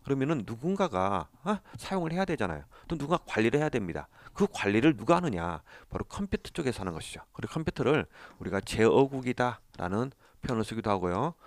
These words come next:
또는 주국이다라는 표현도 쓰기도 하고, 그다음 마스터라는 표현을 쓰고 있습니다.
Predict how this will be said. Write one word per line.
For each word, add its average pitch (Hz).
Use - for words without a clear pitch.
또는 101
주국이다라는 120
표현도 110
쓰기도 104
하고, 90
그다음 95
마스터라는 107
표현을 101
쓰고 -
있습니다. 87